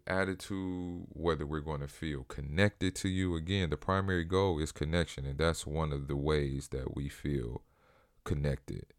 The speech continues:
If we don't feel the connection because we feel rejected by you, and, and the re-, the,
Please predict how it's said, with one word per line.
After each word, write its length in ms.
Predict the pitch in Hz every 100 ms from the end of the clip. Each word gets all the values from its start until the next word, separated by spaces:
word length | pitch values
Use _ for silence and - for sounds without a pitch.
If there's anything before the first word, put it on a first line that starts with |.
| _ _ _ _ _ -
If 180 | 92 95
we 200 | 98 85
don't 800 | 87 107 143 110 87 - - - _ _ _
feel 420 | - - 127 110
the 140 | 98 87
connection 720 | - 80 98 113 - 78 73
because 720 | 76 71 - 90 82 78 73
we 200 | 82 87
feel 540 | 80 - 82 73 71 - -
rejected 840 | 71 69 71 - 117 135 78 -
by 260 | 71 62 -
you, 320 | - 60 - - _ _ _ _ _ _ _ -
and, 280 | 104 - -
and 420 | 113 120 113 110 - - -
the 80 |
re-, 180 | 113 123
the, 260 | 95 101